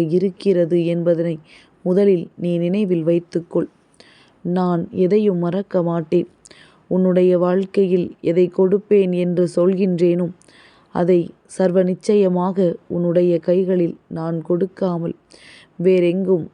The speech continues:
சென்றுவிட மாட்டேன் என்பதனை நீ மறக்காதே. உனக்கான நல்ல நேரத்தை உன் அப்பன்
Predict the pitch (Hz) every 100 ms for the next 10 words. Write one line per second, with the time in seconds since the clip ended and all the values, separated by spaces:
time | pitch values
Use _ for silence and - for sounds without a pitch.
0 | _ - 185 190 190 180 165 160 175 180
1 | 185 165 160 165 165 165 165 165 - _
2 | 156 160 160 165 185 185 180 160 156 -
3 | _ _ _ _ _ _ _ - - -
4 | 196 202 202 - 196 190 202 180 175 190
5 | 220 190 180 175 170 - 180 156 - -
6 | 170 170 165 - 202 170